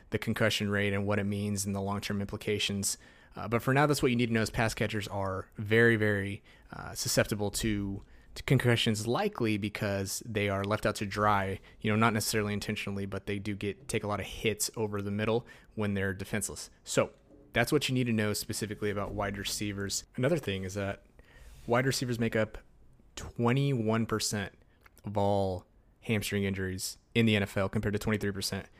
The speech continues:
for corners. So, D Bs, that's wide receivers in a nutshell.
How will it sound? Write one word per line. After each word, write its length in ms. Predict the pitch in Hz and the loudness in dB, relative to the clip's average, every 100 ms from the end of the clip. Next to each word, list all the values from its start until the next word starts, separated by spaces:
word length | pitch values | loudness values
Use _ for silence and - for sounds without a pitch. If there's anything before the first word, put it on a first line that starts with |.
| - _ | -20 _
for 420 | - - 101 98 92 | -10 0 2 2 -2
corners. 600 | - 104 95 90 90 - | -2 0 0 -4 -6 -10
So, 420 | - - 117 98 - _ - | -4 2 4 4 -2 _ -4
D 140 | 113 | -2
Bs, 380 | 98 98 - - - _ _ _ _ _ _ _ _ - | -2 -6 -10 -14 -18 _ _ _ _ _ _ _ _ 4
that's 420 | 117 117 - - - - | 6 6 2 -6 -10 -2
wide 300 | 107 104 101 | 0 2 0
receivers 800 | 101 - 101 95 95 95 - - _ _ | -4 -4 -4 -4 -6 -6 -8 -10 _ _
in 100 | 110 | 0
a 80 | 98 | 0
nutshell. 480 | 95 - - - | -2 -6 -10 -12